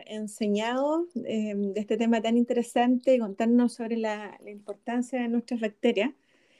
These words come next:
Em, claramente no estamos solos, vivimos en simbiosis con millones de estos seres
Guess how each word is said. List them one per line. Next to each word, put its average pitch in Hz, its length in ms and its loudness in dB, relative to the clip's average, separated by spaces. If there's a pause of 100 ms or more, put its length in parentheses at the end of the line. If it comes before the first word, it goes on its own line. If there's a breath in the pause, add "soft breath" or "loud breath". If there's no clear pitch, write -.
(280 soft breath)
Em, 180 680 -4 (180)
claramente 247 640 2
no 233 200 2
estamos 247 440 0
solos, 220 440 0
vivimos 220 500 -2
en 208 400 -4
simbiosis 220 800 -2
con 208 240 0 (280)
millones 220 460 2
de 254 80 4
estos 247 520 0
seres 247 580 2